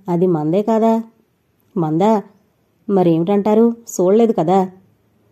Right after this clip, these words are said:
"బావ ఇల్లు కడుతున్నాడంటే పాతింటి దగ్గరే అనుకున్నాను." "మొదట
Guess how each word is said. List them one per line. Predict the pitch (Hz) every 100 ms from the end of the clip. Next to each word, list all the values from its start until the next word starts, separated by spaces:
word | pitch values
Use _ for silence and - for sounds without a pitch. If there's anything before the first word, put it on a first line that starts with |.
| _ _
"బావ | 190 175 170 208
ఇల్లు | 240 208 233
కడుతున్నాడంటే | 240 226 226 220 196 165 180 254 -
పాతింటి | 170 160 180 220
దగ్గరే | 220 214
అనుకున్నాను." | 240 233 240 233 240 233 _ _ _ _ _ -
"మొదట | 170 156 196